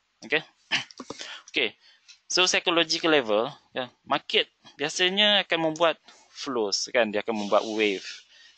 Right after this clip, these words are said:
kan. So kita kena kenal pastilah, kan, level-level yang kita nak masuk tu, dekat mana support. So <clears throat> kalau kita boleh kenal pasti dengan elok, contohnya, uh, ada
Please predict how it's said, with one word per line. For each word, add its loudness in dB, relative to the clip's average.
kan. 2
So -2
kita -8
kena 0
kenal 0
pastilah, -2
kan, 2
level-level 2
yang 2
kita -4
nak 0
masuk -2
tu, -8
dekat -8
mana -8
support. 2
So 0
<clears throat> 0
kalau -2
kita -2
boleh 0
kenal 2
pasti 0
dengan 2
elok, 0
contohnya, 2
uh, 4
ada 2